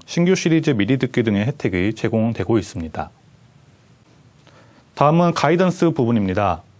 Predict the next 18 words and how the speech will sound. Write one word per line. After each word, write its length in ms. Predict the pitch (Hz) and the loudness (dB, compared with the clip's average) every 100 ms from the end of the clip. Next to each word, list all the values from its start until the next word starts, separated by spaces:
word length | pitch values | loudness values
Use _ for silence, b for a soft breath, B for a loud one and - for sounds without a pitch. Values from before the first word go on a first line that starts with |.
| - | 0
이러한 280 | 135 180 | 4 4
동사는 680 | 180 156 170 151 156 117 85 - - | 4 2 2 4 4 2 -2 -8 -2
팬데믹 440 | 185 202 196 185 | 2 4 4 2
불확실성으로 960 | - 151 - 160 160 135 98 95 127 - - | 2 2 2 0 2 2 4 2 0 -2 -6
구체적인 500 | 127 - 160 165 156 | -2 2 2 2 2
가이던스는 520 | 113 120 135 139 131 | 0 0 0 0 -2
공개하지 420 | - 104 127 127 | 0 0 0 0
않았지만, 640 | 95 92 - 98 123 87 - B B B | 0 -2 -2 0 0 0 -6 B B B
전년 320 | 113 131 156 | 0 2 4
동기 240 | 156 143 | 4 2
대비 320 | 135 120 123 120 | 2 2 2 2
두 140 | 110 | 0
자릿수 340 | 123 143 - | 2 2 0
성장과 680 | 143 135 135 123 92 92 127 | 0 2 2 2 2 0 0
매출 300 | 117 110 - | -2 -2 -2
총이익률은 800 | 139 160 139 104 107 95 135 180 180 B | 0 2 4 4 4 4 2 0 -4 B
전분기와 520 | 101 113 139 135 117 | -4 0 2 2 2
비슷한 640 | 107 92 - 92 92 143 | 0 -4 -2 -2 0 -2